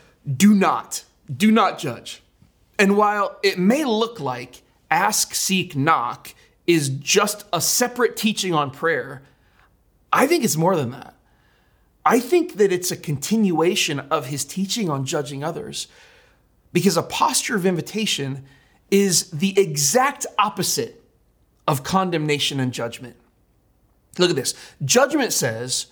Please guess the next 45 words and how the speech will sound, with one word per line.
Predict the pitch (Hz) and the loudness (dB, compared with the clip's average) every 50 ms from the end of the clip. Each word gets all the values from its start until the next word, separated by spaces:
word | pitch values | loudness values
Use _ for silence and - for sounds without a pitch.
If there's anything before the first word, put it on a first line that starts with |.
| _ _ _ _ _ _ _ _ - | _ _ _ _ _ _ _ _ -4
you | - | -2
know, | 135 127 - - - - | -2 -2 -2 -4 -10 -16
"You | - 135 139 156 247 320 | -10 -4 0 4 4 4
believe | 359 311 359 320 269 254 254 - | 4 4 2 2 2 0 0 -2
things | - - 269 262 262 262 254 254 214 220 | -4 -4 -2 -2 -2 0 0 0 0 2
or | - 254 214 214 | 2 2 2 2
you're | 180 180 180 | 2 0 0
doing | 143 123 247 269 254 220 185 | 2 4 4 4 4 2 0
things | 185 190 180 180 165 147 | 0 0 -2 -2 -2 -2
that | 147 170 | 0 0
are | 151 151 147 | 2 2 0
wrong | 135 143 175 196 226 240 240 240 233 226 | 0 0 2 2 2 2 0 -2 -4 -6
and | - 202 175 165 147 | -4 -2 -2 0 0
worthy | 151 175 208 233 226 220 208 190 | 2 2 2 2 0 -2 -4 -4
of | 180 180 | -6 -6
condemnation. | - 190 190 185 175 170 151 151 151 151 139 - - 120 107 - - _ _ _ _ _ _ _ _ - | -4 -4 -4 -2 -2 -4 -2 -2 -2 -4 -4 -6 -10 -10 -14 -20 -20 _ _ _ _ _ _ _ _ 0
And | 160 165 165 - | 0 0 0 2
I | - 240 285 320 | 2 2 2 2
need | 302 302 269 208 | 2 0 0 0
to | 202 196 | 0 0
make | 190 196 185 180 180 | 2 0 0 -2 -2
sure | - - - 196 170 147 131 127 123 123 - _ _ | -2 0 0 2 2 2 0 0 -4 -10 -14 _ _
that | - 151 143 - | -2 -2 -2 -2
you | 151 151 196 254 | -2 -2 0 2
know | 254 247 240 226 | 2 4 2 2
where | 214 202 196 190 | 2 2 2 0
you're | 180 165 165 156 | 0 0 0 0
wrong. | 135 151 151 143 127 113 110 - - _ - - - - - | 0 0 -2 -2 -2 -6 -8 -16 -20 _ -20 -20 -16 -6 0
And | - 214 214 | 2 2 2
before | 233 226 226 247 247 247 | 2 0 0 0 0 2
I | 233 220 | 0 -2
can | 220 - 226 | -4 -4 -4
accept | 202 180 - - - - - 370 403 381 - - 175 | -4 -2 -2 0 0 2 2 0 0 -2 -6 -8 -6
you, | 180 156 120 123 - 185 - - _ _ _ _ _ _ - | -4 -4 -6 -6 -8 -12 -16 -18 _ _ _ _ _ _ 4
I | 226 262 339 359 | 4 6 6 6
need | 339 311 277 269 233 - | 4 4 4 2 2 4
you | 233 277 269 | 2 2 2
to | 190 - - 220 | 2 0 0 2
know | 208 190 196 240 277 339 320 | 4 4 6 4 4 4 2
about | 247 165 202 202 202 196 170 | 0 0 0 -4 -4 -4 -4
your | 170 160 | -4 -4
sin | - - - - 302 269 196 160 151 175 175 - | -2 0 -2 0 0 0 0 0 -2 -4 -6 -4
and | - 190 | -2 -2
acknowledge | 185 185 185 185 180 214 277 311 311 254 151 127 - | -2 -2 -4 -4 0 2 2 2 2 0 -4 -4 -10
it." | - - _ | -14 -16 _